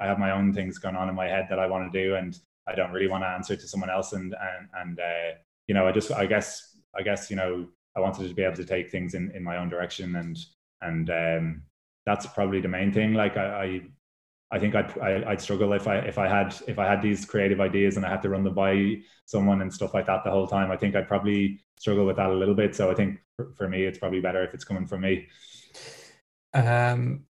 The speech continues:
Speaker 2: how do you pick the f-, cookie flavor combos? That's a very good question, actually.
Speaker 1: Yeah. Um, so we've two really, really good girls out working for us who,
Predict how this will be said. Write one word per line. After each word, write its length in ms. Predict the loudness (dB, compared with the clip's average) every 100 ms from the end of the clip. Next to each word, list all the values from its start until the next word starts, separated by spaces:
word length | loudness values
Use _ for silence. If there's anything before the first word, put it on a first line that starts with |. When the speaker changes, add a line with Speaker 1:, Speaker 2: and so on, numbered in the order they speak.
| -12
Speaker 2:
how 360 | 2 6 6
do 120 | 4 2
you 200 | 2 0
pick 440 | 2 0 -2 _
the 80 | -8
f-, 220 | -8 -10 0
cookie 320 | 0 2 -2
flavor 420 | -2 2 2 2
combos? 540 | 4 4 6 2 0 -14 _ -10
That's 120 | -6
a 40 |
very 200 | 0 0
good 120 | 0 0
question, 340 | 0 0 -4
actually. 300 | -4 -6 -8 _ _ _ _ 4
Speaker 1:
Yeah. 280 | 8 8 4 2
Um, 500 | 8 8 10 8 8
so 200 | 10 12
we've 240 | 10 8
two 320 | 8 10 10
really, 240 | 10 10 10
really 200 | 8 6
good 180 | 6
girls 320 | 6 6 6 6
out 220 | 6 4 2
working 260 | 2 2
for 180 | 4 4
us 180 | 4 2
who, 320 | 4 4 2